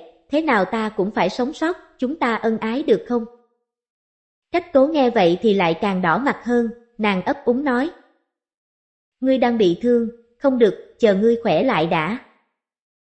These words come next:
Đột nhiên nàng ngây người ra, hạ thể của Lưu Sâm chợt có biến hóa, quần của hắn nhô cao thẳng tắp.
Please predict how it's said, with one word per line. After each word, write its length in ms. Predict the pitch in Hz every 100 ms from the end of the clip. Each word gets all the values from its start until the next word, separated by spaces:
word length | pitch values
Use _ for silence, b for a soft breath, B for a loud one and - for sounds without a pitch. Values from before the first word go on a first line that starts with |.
| _ _ _ -
Đột 180 | 226 233
nhiên 220 | 254 247
nàng 260 | 233 196 196
ngây 160 | 247
người 220 | 247 220 185
ra, 440 | 233 226 226 - _ -
hạ 180 | 208 190
thể 200 | 196 185
của 160 | 202
Lưu 180 | 247 262
Sâm 260 | 247 254 240
chợt 260 | 220 180 -
có 100 | 247
biến 240 | 254 269
hóa, 340 | 311 247 269 359 - _ _
quần 220 | 220 190
của 140 | 196 196
hắn 280 | 233 262 330
nhô 160 | 254
cao 220 | 240 226
thẳng 260 | 214 190 202
tắp. 180 | 320